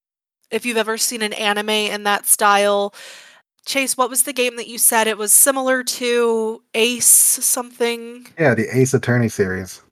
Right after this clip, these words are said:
Speaker 1: And I've only seen still im-, if you're familiar with that one, it's gonna kinda give you an idea of how this game runs as well.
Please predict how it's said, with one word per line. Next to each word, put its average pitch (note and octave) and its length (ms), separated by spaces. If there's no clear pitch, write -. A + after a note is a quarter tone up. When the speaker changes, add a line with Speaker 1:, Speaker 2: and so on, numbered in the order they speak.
Speaker 1:
And C4 100
I've C#4+ 140
only D4+ 260
seen A#3 300
still A3 380
im-, G#3+ 180
if G3+ 180
you're G#3+ 80
familiar C4 460
with F#3 160
that A#3 220
one, A3 220
it's G3+ 200
gonna G#3+ 260
kinda A#3 400
give G#3 220
you G#3+ 100
an G#3 80
idea G3 600
of F#3 260
how G3+ 260
this F#3 260
game F3+ 280
runs E3 320
as F3 260
well. - 300